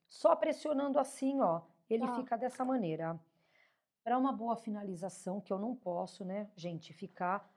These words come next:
Speaker 1: a pessoa vai abrir. E outra, essa pecinha, se você puser o tablet, vai riscar
Speaker 2: Vai
Speaker 1: a tela.
Speaker 2: riscar, é
Speaker 1: Então, não
Speaker 2: verdade.
Speaker 1: pode. Aí entra a minha, uma pecinha pequena, ó.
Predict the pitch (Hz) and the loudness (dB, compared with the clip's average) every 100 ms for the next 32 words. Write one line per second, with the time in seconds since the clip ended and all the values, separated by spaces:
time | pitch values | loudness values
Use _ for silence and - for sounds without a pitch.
0 | _ 180 202 185 196 175 202 214 170 220 | _ -6 -6 -4 -2 -2 -2 -4 -4 -4
1 | 226 _ - 220 214 196 190 - - 240 | -6 _ -4 2 4 2 0 -4 -4 -4
2 | - 208 185 175 - 247 220 196 208 196 | -4 -12 -14 -16 -8 -6 -6 -8 -12 -12
3 | - 214 208 175 175 170 208 180 180 - | -12 -10 -10 -8 -10 -8 -8 -8 -14 -16
4 | 170 - - 175 208 196 226 247 254 262 | -20 -20 -6 -2 -2 -2 -6 -2 0 0
5 | 180 - 233 262 277 240 233 226 214 220 | -2 0 -2 -2 -4 -2 0 4 6 6
6 | 277 247 165 160 208 226 240 226 254 285 | 6 6 4 4 2 4 4 4 4 4
7 | 254 240 254 262 262 269 262 _ _ _ | 4 4 2 0 0 -4 -6 _ _ _
8 | - 185 196 208 220 233 226 - _ _ | -8 -2 0 0 0 -2 -6 -16 _ _
9 | 285 - 523 - 392 359 370 381 311 302 | -4 -2 -4 -6 -8 -6 -6 -6 0 2
10 | 277 180 | 2 2